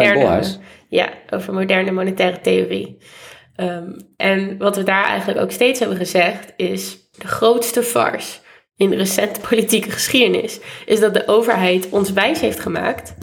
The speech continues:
Speaker 1: dat hun uitgaven als een huishoudboekje werken. Dit klopt helemaal niet. Het is niet zo dat er eerst geld binnen moet komen en dan pas uit kan worden gegeven. Het is niet zo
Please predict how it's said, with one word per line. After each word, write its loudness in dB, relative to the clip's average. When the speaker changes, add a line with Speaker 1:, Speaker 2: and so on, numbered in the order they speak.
Speaker 1:
dat 0
hun 0
uitgaven 0
als -2
een -2
huishoudboekje 0
werken. -2
Dit -2
klopt 0
helemaal -2
niet. -2
Het 0
is 2
niet 2
zo 2
dat 2
er 2
eerst 4
geld 2
binnen 2
moet 2
komen 2
en 0
dan 2
pas -4
uit 0
kan 0
worden 0
gegeven. -2
Het -4
is 0
niet 0
zo 2